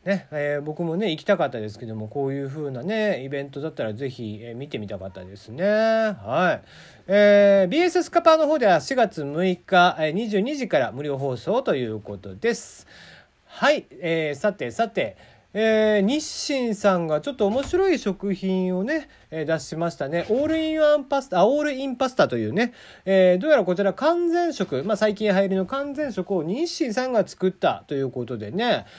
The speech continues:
で、えー、基本麺だけの売りなんですけども、えー、中にはその、えー、ユーフォーとかカップ焼きそばとかと同じような形で、えー、お湯を捨てるパターンでソースをかけるという、えー、入れ物とのパックのやつも売っているそうなんですけども、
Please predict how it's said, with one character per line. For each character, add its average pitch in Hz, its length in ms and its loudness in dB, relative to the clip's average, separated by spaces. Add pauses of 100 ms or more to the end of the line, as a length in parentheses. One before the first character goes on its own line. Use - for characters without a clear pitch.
(240)
で、 220 540 2
え - 60 4
ー、 - 20 0
基 294 160 -2
本 370 320 2
麺 339 240 2
だ 190 140 4
け 220 220 0
の 165 220 0
売 170 120 0
り 180 100 2
な 185 100 0
ん 175 60 -2
で 160 80 -4
す - 100 -12
け 160 80 -6
ど 151 120 -4
も、 214 260 2 (240)
え 226 140 0
ー、 - 20 -4
中 339 240 4
に 339 100 2
は 269 300 6
そ 196 100 -2
の、 170 220 0
え 160 140 -2
ー、 - 20 -
ユ 262 220 -2
ー - 20 -4
フ 190 140 2
ォ - 20 4
ー 170 60 0
と 139 100 -4
か 127 180 0
カ 202 140 0
ッ - 20 2
プ 202 120 -2
焼 269 120 0
き - 40 -20
そ 190 100 -2
ば 156 80 2
と 143 100 -6
か 127 140 -4
と 143 120 -8
同 190 140 -4
じ 190 80 -4
よ 214 80 -2
う - 40 -2
な 156 60 -4
形 139 360 -6
で、 151 480 -2
え 147 60 -2
ー、 - 60 -10
お 202 80 4
湯 277 80 0
を 311 140 0
捨 - 80 -10
て 311 160 -2
る 294 100 -4
パ 277 200 -2
タ 277 220 4
ー - 20 0
ン 202 100 -4
で 254 220 0 (120)
ソ 311 260 0
ー - 20 -10
ス 190 100 -2
を 143 100 -2
か 135 120 -6
け 180 160 0
る 151 80 -8
と 160 100 -6
い 262 160 0
う、 - 80 -4 (220)
え 165 680 2
ー、 - 80 -20 (300)
入 233 120 -4
れ 320 40 4
物 339 240 2
と 349 80 0
の 285 80 2
パ 277 140 -2
ッ 285 60 -4
ク 120 320 -10 (200)
の 277 100 -4
や 349 140 0
つ 294 100 -4
も 139 120 -2
売 113 40 -4
っ 113 40 -8
て 131 200 -8
い 127 40 -4
る 123 100 -6
そ 131 140 -6
う - 20 -8
な 113 100 -8
ん 104 80 -10
で 107 80 -10
す 104 100 -16
け 135 80 -10
ど 147 120 -6
も、 214 280 4